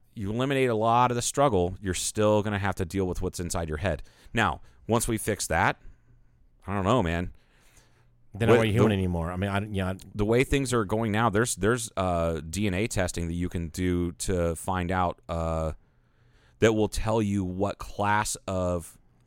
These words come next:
Speaker 1: psych meds you maybe should be on.
Speaker 2: <laughs>
Speaker 1: Well, 'cause, uh, if you look at this, the, the list of psych meds out there is fucking incredible, right? When, when it's anti-anxiety,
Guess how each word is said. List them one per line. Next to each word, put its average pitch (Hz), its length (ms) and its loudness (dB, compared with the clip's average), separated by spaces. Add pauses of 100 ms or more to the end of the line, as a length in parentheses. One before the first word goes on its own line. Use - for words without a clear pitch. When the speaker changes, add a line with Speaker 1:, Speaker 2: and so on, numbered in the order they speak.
(160)
Speaker 1:
psych - 420 2
meds 87 440 -2
you 95 300 -2
maybe 90 280 -2
should 82 180 -4
be 85 120 -2
on. 82 220 -4 (340)
Speaker 2:
<laughs> - 40 -10 (920)
Speaker 1:
Well, 147 200 2
'cause, 165 220 2
uh, - 40 -2
if 143 280 2
you 147 80 0
look 170 140 2
at 147 80 0
this, 127 200 0
the, 113 260 0
the 110 120 -4
list 127 200 -2
of 95 60 -6
psych 127 240 0
meds 101 220 -4
out 92 160 0
there 90 120 0
is 85 100 -2
fucking 87 300 -6
incredible, 80 540 -4 (300)
right? 87 220 2 (360)
When, 104 300 2
when 98 160 0
it's 90 160 -4
anti-anxiety, 101 920 -6